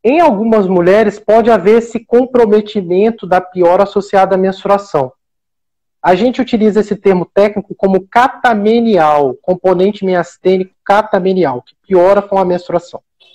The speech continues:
Nesses casos, o que que a gente tenta fazer? Estabilizar os níveis dos hormônios por meio do uso de anticoncepcional. Qual é o problema? Que algumas, alguns anticoncepcionais convencionais têm uma dose muito alta de hormônio.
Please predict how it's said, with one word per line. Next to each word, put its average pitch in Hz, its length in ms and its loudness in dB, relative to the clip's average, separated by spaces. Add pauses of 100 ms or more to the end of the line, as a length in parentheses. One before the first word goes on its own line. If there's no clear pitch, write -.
(580)
Nesses 254 360 0
casos, 220 340 2
o - 40 -20
que 226 100 -8
que 220 80 -2
a 196 60 2
gente 185 260 -6
tenta 185 200 -6
fazer? 202 540 0
Estabilizar 190 1200 0
os 202 220 -4
níveis 180 540 -2 (100)
dos 175 220 -2
hormônios 180 580 0
por 202 220 -2
meio 185 280 0
do 190 120 -2
uso 190 320 0
de 170 100 -4
anticoncepcional. 185 960 -2 (1300)
Qual 262 160 2
é 277 100 4
o 262 60 2
problema? 160 580 0
Que - 160 -4
algumas, 233 560 0 (120)
alguns 190 340 0
anticoncepcionais 190 720 -2
convencionais 180 580 -2
têm 202 140 -2
uma 202 140 0
dose 185 320 0
muito 202 320 -2
alta 196 480 2
de 165 100 -4
hormônio. 135 580 -2